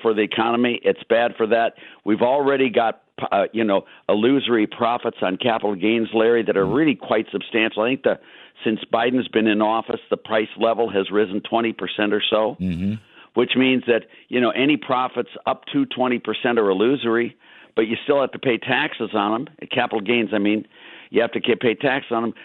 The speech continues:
Speaker 1: Companies, when they, when, when they want to replace their capital expenditures, you know, we're having the depreciation. You don't have the hundred percent write-offs that you had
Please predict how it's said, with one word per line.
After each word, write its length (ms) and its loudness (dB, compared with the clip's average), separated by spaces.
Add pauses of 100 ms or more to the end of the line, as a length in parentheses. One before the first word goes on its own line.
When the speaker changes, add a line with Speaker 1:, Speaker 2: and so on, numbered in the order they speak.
(240)
Speaker 1:
Companies, 520 0
when 160 0
they, 180 2
when, 320 -6
when 160 2
they 100 2
want 240 0
to 40 4
replace 560 0
their 140 2
capital 480 -4
expenditures, 720 -4
you 80 -2
know, 180 0 (300)
we're 200 2
having 180 0
the 60 0
depreciation. 720 0
You 140 0
don't 260 0
have 200 0
the 100 0
hundred 280 -2
percent 320 -4
write-offs 480 0
that 120 -4
you 120 -2
had 340 0